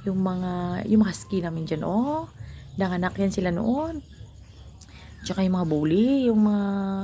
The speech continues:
American bully namin ng mga aso. Alam niyo ba, guys, yung mga anak yan? Ako yung nag-, ako nagpapaltiran yan. Minsan nga wala pang ang gloves, eh, pero talagang nag-gloves.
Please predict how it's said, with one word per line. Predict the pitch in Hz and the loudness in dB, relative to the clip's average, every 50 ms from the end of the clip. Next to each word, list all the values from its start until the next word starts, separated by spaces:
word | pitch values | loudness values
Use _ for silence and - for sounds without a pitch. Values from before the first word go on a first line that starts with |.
| 196 190 196 190 208 - | -4 -4 -4 -4 -4 -4
American | 175 - - 175 180 165 | -6 -6 -4 -6 -6 -4
bully | 151 147 156 160 170 | -4 -4 -2 -2 0
namin | 170 165 165 160 160 | 0 0 -2 -2 -2
ng | 160 | -2
mga | 160 - 156 147 | -2 -2 -2 -4
aso. | - - - - - - - - - - - | -6 -12 -16 -18 -18 -18 -18 -18 -18 -12 -4
Alam | 285 330 349 | 0 0 2
niyo | 359 339 269 | 2 2 2
ba, | 214 190 | 4 4
guys, | 202 202 233 | 4 6 6
yung | 226 208 | 6 6
mga | 180 160 160 | 6 4 0
anak | - | 0
yan? | 165 190 240 247 | -2 -2 -2 -2
Ako | - - 269 | 0 2 2
yung | 269 262 247 | 4 4 4
nag-, | 214 185 180 - - - | 4 2 0 -4 -6 -8
ako | - - 214 220 214 | -8 -2 2 2 2
nagpapaltiran | 196 - 202 - 185 170 165 165 160 139 135 135 131 131 147 | 4 2 -2 -2 -2 -2 -2 -2 -2 -2 0 0 -2 -2 -4
yan. | 180 196 208 214 - - - - - - - - - - - - - - | -4 -4 -4 -6 -8 -16 -20 -20 -20 -20 -20 -20 -20 -20 -20 -20 0 4
Minsan | 208 202 185 - 190 180 196 | 6 6 6 6 4 4 6
nga | 240 269 | 6 6
wala | 269 247 220 | 6 4 4
pang | 220 190 180 170 | 2 0 -4 -4
ang | 160 156 156 | -2 -2 -2
gloves, | 165 196 226 214 - - | -2 -2 -2 -2 -4 -8
eh, | 233 220 | -10 -4
pero | - 220 208 202 196 196 190 190 190 | -2 0 2 2 2 2 0 0 -2
talagang | 196 - 180 170 165 170 170 170 | -4 -4 -4 -4 -2 -2 -4 -2
nag-gloves. | 165 165 156 156 165 160 160 160 - - - | -4 -4 -4 -4 -2 -2 -2 -4 -6 -14 -20